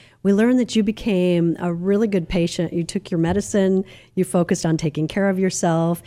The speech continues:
and you continued to exercise through the brain fog and the exhaustion. And you set yourself a very big goal, and you kept it to yourself.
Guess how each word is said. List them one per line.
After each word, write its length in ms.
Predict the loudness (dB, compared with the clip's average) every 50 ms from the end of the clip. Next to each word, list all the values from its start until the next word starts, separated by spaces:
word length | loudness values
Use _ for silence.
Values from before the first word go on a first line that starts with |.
| -20 -16 -8
and 140 | -2 0 0
you 80 | 0 2
continued 500 | 0 0 0 0 0 0 0 0 -2 -2
to 160 | -4 -4 -4
exercise 640 | -4 -4 -4 -8 -6 -2 0 0 2 2 0 0
through 160 | -2 -2 -2
the 100 | -2 -2
brain 320 | -2 -2 0 0 0 0 -2
fog 400 | -2 -2 -2 -2 -2 -2 -2 -2
and 140 | -2 -2 -2
the 100 | -2 -2
exhaustion. 640 | -4 -2 -2 -2 -2 -2 -4 -4 -4 -4 -4 -4 -4 -8 -12 -20 -20 -16 -6 -2
And 180 | 0 0 2 2
you 120 | 0 -2
set 360 | -2 -2 -2 -2 -4 -4 -4
yourself 500 | -6 -6 -4 -2 0 0 2 0 -2 -4 -10 -8
a 100 | -8 -6
very 560 | -6 -6 -4 -2 -2 0 0 0 0 0 0
big 520 | -2 0 0 0 0 0 -2 -6 -10 -8 -2
goal, 520 | 2 4 4 4 4 2 0 -2 -8 -10 -4 -2
and 100 | 0 0
you 60 | 0
kept 340 | -2 -6 -10 -10 -10 -8 -6
it 160 | -8 -8 -8 -6
to 100 | -6 -4
yourself. 680 | -2 -2 -4 -2 -2 -2 -2 -2 -2 -4 -10 -18 -20